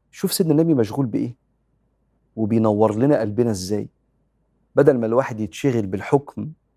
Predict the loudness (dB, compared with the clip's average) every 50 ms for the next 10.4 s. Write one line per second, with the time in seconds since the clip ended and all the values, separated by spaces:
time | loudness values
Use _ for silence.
0 | _ _ _ -8 -2 2 2 4 6 6 4 4 2 0 -2 2 2 2 2 2
1 | -2 -6 -6 -6 -4 -4 -4 -2 2 4 6 6 6 4 0 -4 -4 -4 -2 0
2 | 2 2 4 4 4 4 4 2 -2 -4 -8 -8 -4 -2 0 0 0 0 -2 -4
3 | -2 -2 0 0 2 4 4 6 6 4 2 -2 -6 -12 -4 0 2 2 2 4
4 | 4 2 2 2 0 -2 -2 -2 0 2 2 2 2 0 -6 -10 -12 _ _ _
5 | _ _ _ _ -4 2 4 4 4 4 4 2 0 0 0 0 0 2 2 2
6 | 2 2 0 -4 -4 -6 -2 0 0 2 2 2 0 -2 -2 -4 -4 -2 0 0
7 | 0 0 0 -2 -6 -12 _ _ _ _ _ _ _ _ _ -6 -2 0 0 2
8 | 2 2 2 4 4 4 4 4 4 4 4 4 4 0 -2 -2 -2 0 2 2
9 | 2 2 2 0 -2 -2 0 0 0 0 -2 -2 -2 -2 -2 0 2 2 4 4
10 | 2 2 2 4 2 2 2 -2